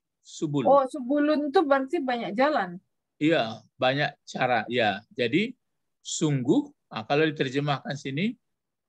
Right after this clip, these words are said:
Speaker 1: dan orang-orang yang bersungguh-sungguh, ah, berarti balik lagi dulu kan ada kata yang sungguh-sungguh.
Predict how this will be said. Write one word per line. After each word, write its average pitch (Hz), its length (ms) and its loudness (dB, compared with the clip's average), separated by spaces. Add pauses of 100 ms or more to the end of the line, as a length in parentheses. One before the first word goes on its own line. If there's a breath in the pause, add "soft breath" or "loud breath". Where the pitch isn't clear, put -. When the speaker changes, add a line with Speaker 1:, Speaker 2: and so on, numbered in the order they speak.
(100)
Speaker 1:
dan 170 320 2
orang-orang 165 560 2
yang 160 160 0
bersungguh-sungguh, 151 1040 0 (320)
ah, 90 240 -12
berarti 113 480 -4
balik 143 320 2
lagi 160 320 0
dulu 156 240 -6
kan 190 160 -2
ada 170 160 2
kata 165 320 -2
yang 156 160 -2 (480)
sungguh-sungguh. 147 640 0